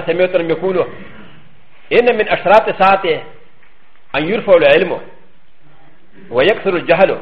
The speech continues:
ويكثر الزنا ويكثر شرب الخمر، خمر، خمر، يا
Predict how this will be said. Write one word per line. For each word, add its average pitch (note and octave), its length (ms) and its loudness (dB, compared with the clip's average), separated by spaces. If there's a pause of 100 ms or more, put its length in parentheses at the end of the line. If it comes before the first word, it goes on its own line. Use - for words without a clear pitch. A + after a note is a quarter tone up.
(760)
ويكثر D#3+ 420 0
الزنا C3 400 -2 (1300)
ويكثر G3 400 2 (1300)
شرب A3+ 300 0
الخمر، F#3 460 0
خمر، F3+ 280 2
خمر، F#3 220 6 (640)
يا C#3 140 2